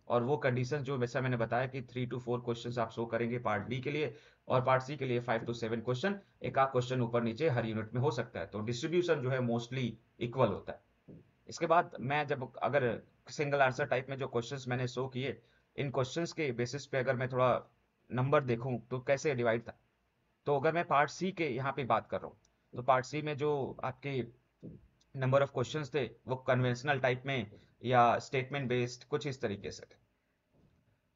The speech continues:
ये मैं part सी के distribution की बात कर रहा हूँ, part B के डिस्ट्रीब्यूशन की बात नहीं कर रहा हूँ।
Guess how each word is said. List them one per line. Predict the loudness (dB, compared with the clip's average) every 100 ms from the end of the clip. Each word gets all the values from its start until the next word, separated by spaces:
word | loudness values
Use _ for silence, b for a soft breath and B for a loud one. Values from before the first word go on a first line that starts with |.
| -8
ये | -4
मैं | -2 2
part | 4 4
सी | 2 -4
के | -2
distribution | -4 -4 -6 -4 -4
की | 2
बात | 2 2
कर | -4
रहा | -4
हूँ, |
part | 2 2 2
B | -4
के | -4
डिस्ट्रीब्यूशन | -4 -6 -8 -6 -6
की | -4
बात | -4 -6
नहीं | -8
कर | -10
रहा |
हूँ। | -16